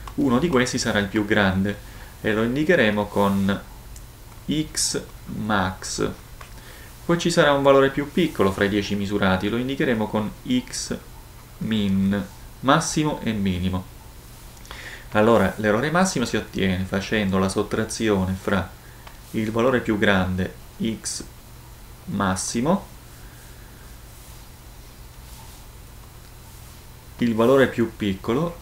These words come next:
x minimo, e dividendo il risultato per due. Questo permette di avere una stima della misura attraverso la media e una stima dell'errore attraverso il calcolo dell'errore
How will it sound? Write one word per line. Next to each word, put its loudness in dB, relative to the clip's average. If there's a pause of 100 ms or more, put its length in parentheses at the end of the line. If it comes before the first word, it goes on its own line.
x -4 (640)
minimo, 0 (100)
e 0
dividendo 6
il -2
risultato 2
per 0
due. 2 (1500)
Questo 4
permette 4
di 4
avere 4
una 0
stima 2 (120)
della 4
misura 0
attraverso 2
la 2
media 2 (480)
e 2
una 4
stima 2
dell'errore 2
attraverso 0
il 0
calcolo 2
dell'errore 4